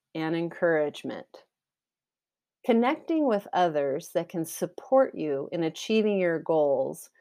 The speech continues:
is important. What rewards will help you with motivation? Why not put a carrot out there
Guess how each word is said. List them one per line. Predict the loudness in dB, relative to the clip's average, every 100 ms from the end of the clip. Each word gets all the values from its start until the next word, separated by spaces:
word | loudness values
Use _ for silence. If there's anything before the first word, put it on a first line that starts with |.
| _ _ -4
is | 0
important. | 0 0 -2 -2 -4 -14 _ _ _ _ _ _ _ _ _ _ _ _ _ _ _
What | 4 8 8 4
rewards | 2 4 4 4 4 2 -2 -2
will | -2 -2 -8
help | 2 4 2 -6
you | -6 -6 -8
with | -4 -4 -4
motivation? | -2 2 2 2 2 0 -8 -10 -12 -20 _ _ _ _ _ _ _ _
Why | -2 2 4 4
not | 2 2 0 2
put | 4
a | 4
carrot | 2 2 4 6 6
out | 6 2 0
there | 0 0 0 -4 -10